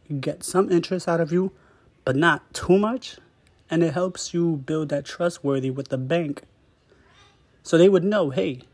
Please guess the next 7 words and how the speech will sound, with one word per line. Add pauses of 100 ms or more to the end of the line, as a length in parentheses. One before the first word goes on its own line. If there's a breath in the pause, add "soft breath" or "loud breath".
(120)
we
can
trust
this
motherfucker." (920 soft breath)
We
can.